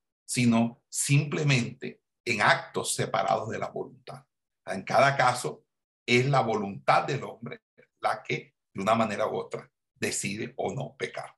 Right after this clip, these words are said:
Entonces, eh, eh, eh, él, en ese orden de ideas, eh, entra en choque directamente con, eh, eh,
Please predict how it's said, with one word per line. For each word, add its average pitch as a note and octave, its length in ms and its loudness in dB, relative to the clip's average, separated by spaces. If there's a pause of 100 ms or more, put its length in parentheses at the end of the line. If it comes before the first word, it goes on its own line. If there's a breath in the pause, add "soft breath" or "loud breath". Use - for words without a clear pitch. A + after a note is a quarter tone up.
(120)
Entonces, C#3+ 420 -2 (420 loud breath)
eh, - 160 -6 (200)
eh, - 400 -6
eh, G2+ 420 0
él, A#2 540 0 (180)
en G2+ 260 -12
ese C3 220 2
orden C3 460 6
de C#3 100 4
ideas, - 380 -2 (680)
eh, - 440 -16
entra A2+ 480 2
en G#2+ 120 0
choque C3 720 0
directamente F#2+ 920 -2 (340 soft breath)
con, C3+ 440 4 (160)
eh, F#2+ 480 -8 (720)
eh, - 560 -12